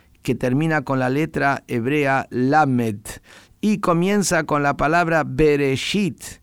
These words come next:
que quiere decir en el Génesis, en el principio, con la letra Bet.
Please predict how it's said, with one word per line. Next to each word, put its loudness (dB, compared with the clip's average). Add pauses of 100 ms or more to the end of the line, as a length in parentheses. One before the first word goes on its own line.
(320)
que -12
quiere 0
decir 0 (280)
en -10
el -8
Génesis, -4
en -6
el -4
principio, -4
con -4
la 0
letra 0
Bet. 2